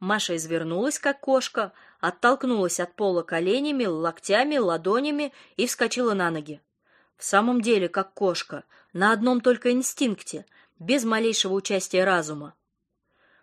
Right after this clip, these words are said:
Комната приобрела привычный вид, разве что все в ней подергивалось немножко, но это от того, что Маша дышала, будто полумарафон пробежала. «В чем дело?» услышала она.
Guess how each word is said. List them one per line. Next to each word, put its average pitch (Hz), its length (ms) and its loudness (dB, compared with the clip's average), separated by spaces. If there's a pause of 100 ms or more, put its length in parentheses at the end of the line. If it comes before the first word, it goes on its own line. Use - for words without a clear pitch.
(200)
Комната 311 500 0
приобрела 202 640 0
привычный 202 600 -2
вид, 220 400 -8 (420)
разве 214 400 -2
что - 220 -4
все 254 240 0
в 226 80 -2
ней 233 120 0
подергивалось 208 840 -2
немножко, 196 600 -4 (300)
но 233 160 0
это 370 220 0
от 294 120 -4
того, 254 220 0
что 202 220 -4
Маша 220 340 -2
дышала, 214 480 0
будто 214 340 -4
полумарафон 254 800 0
пробежала. 175 720 -4 (920)
«В - 60 -20
чем 277 280 2
дело?» 214 480 0 (160)
услышала 175 580 -6
она. 165 280 -8